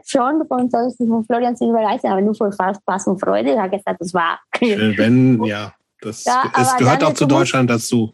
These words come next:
Speaker 2: Das <laughs> ist
Speaker 1: Ja, aber dann
Speaker 2: the
Speaker 1: ich
Speaker 2: full
Speaker 1: habe
Speaker 2: German
Speaker 1: wirklich
Speaker 2: experience ist ohne
Speaker 1: Ja.
Speaker 2: Florian Silbereisen, glaub
Speaker 1: Ich
Speaker 2: ich,
Speaker 1: sage,
Speaker 2: nicht
Speaker 1: das,
Speaker 2: möglich.
Speaker 1: du musst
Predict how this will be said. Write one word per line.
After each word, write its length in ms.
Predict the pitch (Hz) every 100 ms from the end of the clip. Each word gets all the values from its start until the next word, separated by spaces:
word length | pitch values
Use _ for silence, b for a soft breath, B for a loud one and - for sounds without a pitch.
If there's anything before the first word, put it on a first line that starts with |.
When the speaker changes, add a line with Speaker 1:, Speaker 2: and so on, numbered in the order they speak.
| _
Speaker 2:
Das 240 | 113 110 -
<laughs> 260 | 240 -
ist 360 | 127 - - - - 127 B 554 554 285
Speaker 1:
Ja, 420 | 285 285 302 -
aber 240 | - 277 269
dann 180 | 262 294
Speaker 2:
the 60 | 320
Speaker 1:
ich 60 |
Speaker 2:
full 200 | 330 180
Speaker 1:
habe 60 | 170
Speaker 2:
German 320 | 127 151 156
Speaker 1:
wirklich 160 | 151 131
Speaker 2:
experience 840 | - - 135 131 120 113 113 -
ist 200 | 127 123
ohne 180 | 131 143
Speaker 1:
Ja. 100 | 285
Speaker 2:
Florian 320 | 269 - 262
Silbereisen, 460 | 120 262 123 123 123
glaub 120 | 123
Speaker 1:
Ich 40 | 117
Speaker 2:
ich, 40 |
Speaker 1:
sage, 120 | 381 392
Speaker 2:
nicht 120 | 381
Speaker 1:
das, 80 | 370
Speaker 2:
möglich. 200 | 392 381
Speaker 1:
du 60 | 392
musst 300 | 466 494